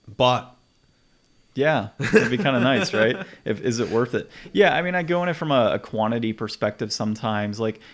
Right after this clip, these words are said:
Speaker 2: when I want quality, I will spend my hard-earned money to look for quality games that I have been wanting for some time, right? But if I'm looking for quantity and just for us to be able to play things on the podcast,
Speaker 1: I don't
Speaker 2: I,
Speaker 1: think
Speaker 2: I
Speaker 1: we need you to.
Speaker 2: No.
Speaker 1: I think we're set.
Speaker 2: <laughs> Yeah, you're like,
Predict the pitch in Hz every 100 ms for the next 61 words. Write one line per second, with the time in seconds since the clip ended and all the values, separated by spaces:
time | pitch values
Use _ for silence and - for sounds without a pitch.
0 | - 131 165 208 175 - 120 110 107 104
1 | 139 _ _ - 113 127 - 117 110 110
2 | 101 107 107 117 107 101 101 98 - 101
3 | - 104 - 107 107 117 117 110 107 104
4 | 104 101 98 - 104 101 101 107 104 104
5 | 104 104 107 - 104 101 104 95 - -
6 | 107 107 110 - - - 117 117 139 151
7 | 151 147 - - - 107 120 147 156 -
8 | 110 110 - 113 98 101 - 101 101 -
9 | 107 107 107 104 - 110 110 165 190 -
10 | - _ _ _ _ _ _ _ - -
11 | 175 220 185 131 143 139 139 135 123 120
12 | 123 117 113 _ - 185 170 156 156 208
13 | - 156 - 127 120 123 - _ - -
14 | - 147 160 135 220 147 156 127 123 131
15 | 131 123